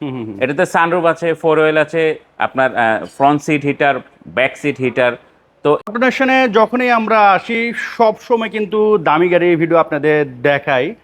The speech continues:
Speaker 1: কম দামির ভিডিও এই পর্যন্ত আমি, আহ, বেশ একটা করি নাই, হয়তো দু একটা করা হয়েছে, এতদিন ধরে ভিডিও বানাই। তো আজকে কিন্তু কম বাজেটের মধ্যে আপনাদের একটা চমৎকার গাড়ি দেখাবো।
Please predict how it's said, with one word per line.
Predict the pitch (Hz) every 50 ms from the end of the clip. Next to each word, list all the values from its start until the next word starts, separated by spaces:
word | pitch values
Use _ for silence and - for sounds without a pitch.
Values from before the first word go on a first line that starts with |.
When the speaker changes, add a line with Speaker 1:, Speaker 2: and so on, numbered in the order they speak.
| _ _ _ _ -
Speaker 1:
কম | 160 165 175 180 175
দামির | 180 175 180 180 180 175 175 135
ভিডিও | 143 165 170 156 175 175
এই | 165 156
পর্যন্ত | 156 170 175 175 170 180
আমি, | 170 165 165 165 170 165 165 165 160 - - _ -
আহ, | - 127 123 120 120 120 120 123
বেশ | 151 220 -
একটা | 269 - 262 247
করি | 254 240 202
নাই, | 220 254
হয়তো | 240 196 160 175
দু | 160 175
একটা | 165 170 - 143
করা | - 151 147 151
হয়েছে, | 151 147 127 - 151
এতদিন | 131 123 - 135 127 131 127
ধরে | 127 127 131 127
ভিডিও | 127 131 143 143 131
বানাই। | 117 110 147 208 - - - - - - -
তো | 190
আজকে | 180 190 185 - 254 247
কিন্তু | 208 240 226 196 247
কম | - _ - 254 269 285 277 262 247
বাজেটের | 240 214 185 214 220 220 220 226
মধ্যে | 214 202 185 190 247 233
আপনাদের | 190 - 180 180 170 175 175 175
একটা | 160 - - 180 170 170 170 160 -
চমৎকার | 202 196 196 170 196 202 170
গাড়ি | 165 160
দেখাবো। | 147 151 147 - 156 151 160 214